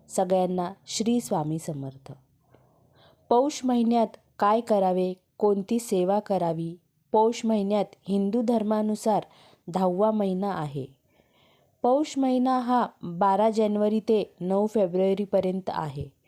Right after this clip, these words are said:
पौष महिन्यात आपण सूर्यदेवाची जास्तीत जास्त उपासना करायला पाहिजे. बारा जानेवारी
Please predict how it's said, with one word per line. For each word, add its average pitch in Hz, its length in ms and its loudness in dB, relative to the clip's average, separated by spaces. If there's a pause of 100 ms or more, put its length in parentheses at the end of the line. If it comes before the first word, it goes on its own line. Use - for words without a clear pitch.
(420)
पौष 262 300 2
महिन्यात 240 460 2 (100)
आपण 190 500 0 (260)
सूर्यदेवाची 208 1160 2
जास्तीत 185 500 0
जास्त 180 340 0
उपासना 175 560 -4
करायला 165 440 -4
पाहिजे. 131 520 -10 (880)
बारा 208 420 -2
जानेवारी 220 720 -6